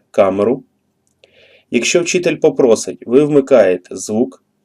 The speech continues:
Якщо потрібно щось сказати, ви натискаєте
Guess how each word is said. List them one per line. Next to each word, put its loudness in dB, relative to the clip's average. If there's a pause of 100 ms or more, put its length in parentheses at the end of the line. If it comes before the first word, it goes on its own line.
(540)
Якщо 2
потрібно 0
щось -4
сказати, 4
ви 4
натискаєте 2